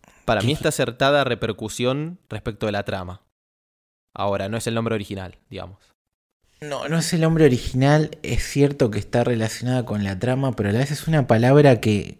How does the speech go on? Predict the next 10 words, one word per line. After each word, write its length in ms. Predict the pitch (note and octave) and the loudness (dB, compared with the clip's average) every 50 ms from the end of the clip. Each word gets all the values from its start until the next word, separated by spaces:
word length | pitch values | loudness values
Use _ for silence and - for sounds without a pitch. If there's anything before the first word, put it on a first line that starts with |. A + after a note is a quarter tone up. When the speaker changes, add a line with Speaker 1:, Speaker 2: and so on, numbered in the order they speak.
| - - | -12 -6
Speaker 2:
generalmente 600 | - G#2 G#2 A2+ A#2+ B2+ C3 C#3+ C#3+ C#3 C#3+ A#2+ | -4 -2 0 0 0 2 2 2 2 2 0 -2
se 180 | - - - | -2 -2 0
usa 520 | G#2+ A#2 A#2+ - - - G#2+ G2 F#2+ G2 - - - - - - - - - - - - - _ _ - | 0 0 0 -2 0 0 2 2 2 -2 -6 -10 -20 -20 -20 -20 -20 -20 -20 -20 -20 -20 -20 _ _ -4
más 260 | G2+ G#2 A2+ A#2+ - | 0 2 4 4 2
para 240 | - - A#2+ A#2 A#2+ | 4 4 6 6 6
otro 220 | A2+ - A#2+ A2+ | 6 6 4 4
tipo 320 | - B2+ A#2+ - C3 B2 | 4 2 2 6 6 6
de 140 | A2 G#2 G2 | 6 6 4
situaciones, 960 | - - - F#2+ F2 F2 E2+ - - - B2+ A#2+ G#2+ G2 F2+ F2+ E2+ D#2+ - | 2 0 -6 -6 -4 -4 -6 -4 0 4 6 6 6 6 4 2 -2 -2 -4
¿viste? 420 | - G2+ G#2 - - - G2 E2+ | -6 -6 -6 -4 0 0 0 0